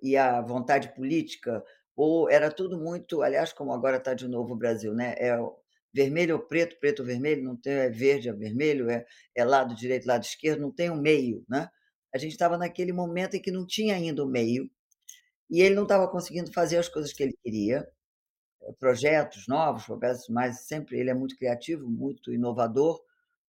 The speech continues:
e numa conversa, eu sempre quis morar fora,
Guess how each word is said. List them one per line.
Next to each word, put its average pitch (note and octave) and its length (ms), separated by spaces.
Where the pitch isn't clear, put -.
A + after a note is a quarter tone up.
e D#3 600
numa D#3+ 360
conversa, C#3+ 600
eu E3+ 220
sempre F3+ 300
quis D3+ 200
morar B2+ 260
fora, - 400